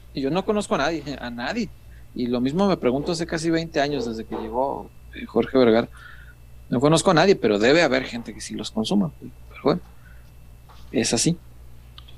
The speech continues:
Speaker 1: Eh, por acá, Pablo García, saludos, apenas sintonizando, ya no se le gana a usa.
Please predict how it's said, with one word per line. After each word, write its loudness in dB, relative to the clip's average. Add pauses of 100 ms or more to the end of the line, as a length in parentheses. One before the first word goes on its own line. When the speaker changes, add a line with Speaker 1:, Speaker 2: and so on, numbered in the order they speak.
(680)
Speaker 1:
Eh, -6 (100)
por -6
acá, 0
Pablo 4
García, 6
saludos, 4
apenas 0
sintonizando, 0
ya -6
no -4
se -8
le -4
gana -4
a -10
usa. -4